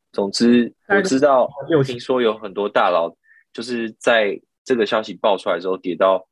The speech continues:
Speaker 1: 十个E T H，然后他们都狂接了一堆，那看起来可能也是没有赚到。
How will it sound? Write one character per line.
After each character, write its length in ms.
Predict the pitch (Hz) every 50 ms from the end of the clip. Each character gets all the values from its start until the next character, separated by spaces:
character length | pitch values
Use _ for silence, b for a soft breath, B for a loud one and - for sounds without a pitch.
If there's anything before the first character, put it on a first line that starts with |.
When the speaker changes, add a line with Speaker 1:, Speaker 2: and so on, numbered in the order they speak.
| b b b b b
Speaker 1:
十 380 | - - - - 92 90 87 90
个 180 | 92 101 95 92
E 100 | 92 95
T 200 | 95 - 101 92
H， 260 | 92 92 90 92 90
然 120 | 85 85 82
后 100 | 87 90
他 140 | 101 95
们 140 | 90 87 87
都 160 | 87 90 90 87
狂 360 | - - - 80 76 78 82
接 200 | 82 90 87 85
了 140 | 85 82 80
一 80 | 80 82
堆， 280 | 82 - 87 82 82 82 85
那 120 | 90 90
看 200 | - - 104 90
起 100 | - -
来 80 | 82 76 76 - _ _ _ B B B B B B B B _
可 140 | - - 87
能 120 | 82 82
也 140 | 85 82 82
是 160 | - - 95
没 100 | 90 87
有 100 | 85 80 -
赚 280 | - 87 73 - -
到。 280 | - 64 53 - -